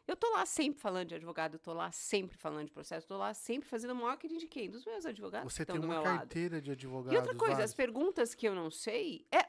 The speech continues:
Speaker 1: óbvio que eu vou lá ou, né, pergunto pros advogados. Eu tenho advogado, né, do meu lado, gente.
Speaker 2: Uhum.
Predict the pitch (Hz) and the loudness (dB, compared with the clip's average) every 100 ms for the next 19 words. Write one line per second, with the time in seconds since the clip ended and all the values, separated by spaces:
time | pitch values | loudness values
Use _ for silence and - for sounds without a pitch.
0 | - 262 302 247 185 175 214 180 180 165 | 12 12 12 10 -2 -4 -4 -2 0 2
1 | 156 180 - _ _ 233 214 190 277 - | 4 2 0 _ _ 2 2 0 -6 -12
2 | _ _ _ 185 190 180 226 240 214 185 | _ _ _ -6 -4 -4 -8 -4 -2 0
3 | 208 240 190 180 160 156 131 135 143 180 | -2 -4 -8 -6 -6 -4 -4 -4 -6 -6
4 | 220 226 214 220 220 233 240 233 202 247 | -4 -4 -4 -6 -4 -4 -4 -6 -6 -2
5 | 285 370 285 349 392 277 160 147 135 127 | 2 4 6 4 0 -4 -4 -6 -6 -8
6 | 135 | -8